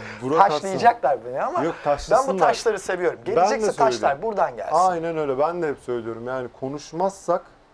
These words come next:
Speaker 1: e, hep susarsak olmayacak. Yani birilerinin konuşması lazım.
Speaker 2: Bir de be-, yani beş sene önce de böyle konuşuyordum. O yüzden çok rahatım. Yani
Speaker 1: Evet,
Speaker 2: ben
Speaker 1: evet.
Speaker 2: oyuncu olmadan önce de böyle konuşuyordum. Futbolcuyken de böyle konuşuyordum. Dizi dünyasının içinde de böyle konuşuyordum.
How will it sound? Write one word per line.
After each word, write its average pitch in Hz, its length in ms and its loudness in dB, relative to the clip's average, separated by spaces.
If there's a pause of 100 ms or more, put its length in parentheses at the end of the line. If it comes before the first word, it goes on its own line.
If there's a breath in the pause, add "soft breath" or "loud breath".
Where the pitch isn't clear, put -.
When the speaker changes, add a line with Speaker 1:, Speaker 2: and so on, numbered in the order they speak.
(460)
Speaker 1:
e, 123 40 -6 (520)
hep 151 180 -4
susarsak 165 600 -2 (300 loud breath)
olmayacak. 135 500 -4 (100)
Yani 131 220 -8
birilerinin 165 380 -4
konuşması 120 540 -12
lazım. 104 220 -4
Speaker 2:
Bir 480 60 -4
de 302 180 -4
be-, 285 120 -4
yani 202 300 -2
beş 381 140 0
sene 330 240 -8
önce 247 200 -2
de 175 120 -4
böyle 147 220 -2
konuşuyordum. 120 600 -10
O 233 80 0
yüzden 277 220 -2
çok - 260 -6
rahatım. 117 380 -4
Yani 151 100 2
Speaker 1:
Evet, 131 100 0
Speaker 2:
ben - 100 4
Speaker 1:
evet. 233 100 0
Speaker 2:
oyuncu 233 220 0
olmadan 247 360 0
önce 147 180 -6
de 135 100 -8
böyle 117 200 -6
konuşuyordum. 117 580 -14
Futbolcuyken 262 760 -4
de 156 100 -6
böyle 131 200 -6
konuşuyordum. 120 560 -12 (480 loud breath)
Dizi 175 260 -4
dünyasının 262 560 -4
içinde 254 320 -4
de 226 120 0
böyle 147 240 -2
konuşuyordum. 120 540 -12